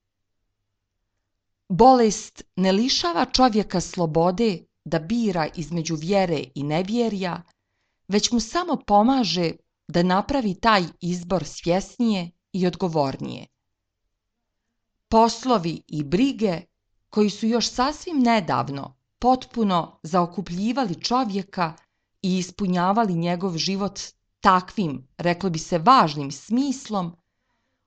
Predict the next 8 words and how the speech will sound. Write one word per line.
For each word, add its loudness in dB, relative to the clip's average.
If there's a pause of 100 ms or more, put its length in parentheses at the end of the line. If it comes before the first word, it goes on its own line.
(100)
odjednom -2
prelaze -2
u -2
zadnji -2
plan 0 (560)
i -4
postaju -2
sitni -4